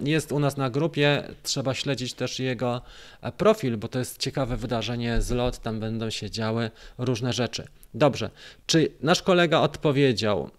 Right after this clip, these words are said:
Bo widzę, że nie odpowiedział. Mamy pewne opóźnienie, więc, e, jeszcze poczekamy trochę. Natomiast jeżeli, e, macie ochotę, e, na ten program Kickstarter, jeżeli ktoś ma, już mamy w tej chwili około dwudziestu osób na edycję piętnastego.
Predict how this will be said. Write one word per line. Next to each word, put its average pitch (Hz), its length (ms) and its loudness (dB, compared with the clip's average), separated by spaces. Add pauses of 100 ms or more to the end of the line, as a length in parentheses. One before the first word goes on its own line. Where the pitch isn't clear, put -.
Bo 113 320 -6
widzę, 135 300 -2
że 135 540 0
nie 135 300 0
odpowiedział. 117 600 -2
Mamy 147 200 0
pewne 139 300 0
opóźnienie, 131 720 0 (500)
więc, 135 580 -2
e, 135 440 0
jeszcze 139 200 0
poczekamy 135 460 -2
trochę. 175 380 0 (200)
Natomiast 151 540 2
jeżeli, 151 400 2
e, 120 720 -2 (320)
macie 165 340 4
ochotę, 156 460 2 (220)
e, 139 180 0
na 143 440 2
ten 131 360 -2
program 139 440 2
Kickstarter, 127 720 -4
jeżeli 135 240 -2
ktoś 143 240 -6
ma, 139 200 -2
już 175 180 2
mamy 175 240 0
w - 80 -10
tej 147 140 0
chwili 147 300 2
około 139 480 4
dwudziestu 127 560 -2
osób 123 300 -2
na 127 140 -2
edycję 120 380 -4
piętnastego. - 680 -4